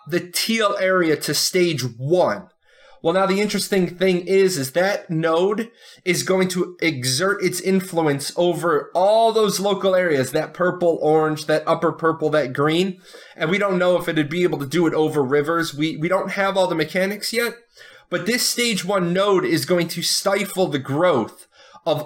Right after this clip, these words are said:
all these neighboring nodes. So this is gonna become the population center. Imagine that a lot of people now will find out that that node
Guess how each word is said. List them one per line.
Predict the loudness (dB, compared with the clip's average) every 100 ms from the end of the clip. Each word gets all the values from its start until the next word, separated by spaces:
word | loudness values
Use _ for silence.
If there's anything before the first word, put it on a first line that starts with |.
| -2
all | 2 4
these | 4 2 2
neighboring | 0 0 0 0
nodes. | 0 0 -2 -8 -18 -18 _ -18
So | -4 -2
this | 0 0 0
is | -2
gonna | -2 -2
become | -2 -4 -4 -2
the |
population | -2 -4 -2 0 0 -2 -4
center. | -2 -2 -2 -6 -12 _ -20 -18 -4
Imagine | 0 2 0 0 2
that | 4
a | 4
lot | 2 2 0
of | -2
people | -2 -2 -2
now | 0 2 2
will | 0
find | -2 -2 2 2 2
out | 0 0
that | -2 -2
that | -2
node | 0 2 4 2 0